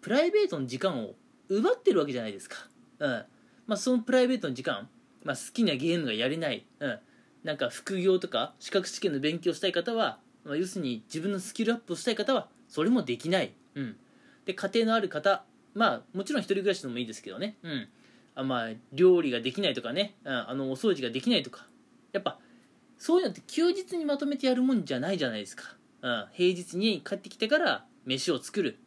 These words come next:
うん。平日家に帰ってから風呂、掃除してからお風呂の湯張るとかね。うん。だから平日の夜も忙しいんですよ。それなのに残業することが当たり前って思われるとすごい迷惑ですよね。うん。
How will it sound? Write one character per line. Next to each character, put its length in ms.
う 100
ん。 100
平 220
日 320
家 200
に 100
帰 100
っ 80
て 240
か 120
ら 180
風 160
呂、 160
掃 280
除 120
し 20
て 100
か 100
ら 180
お 80
風 140
呂 80
の 80
湯 520
張 140
る 60
と 100
か 120
ね。 240
う 40
ん。 260
だ 120
か 40
ら 20
平 160
日 200
の 100
夜 180
も 100
忙 280
し 80
い 80
ん 80
で 80
す 160
よ。 140
そ 180
れ 120
な 120
の 120
に 340
残 460
業 200
す 140
る 80
こ 100
と 120
が 100
当 60
た 120
り 120
前 180
っ 20
て 240
思 220
わ 80
れ 80
る 80
と 220
す 260
ご 160
い 60
迷 240
惑 160
で 100
す 120
よ 100
ね。 280
う 80
ん。 260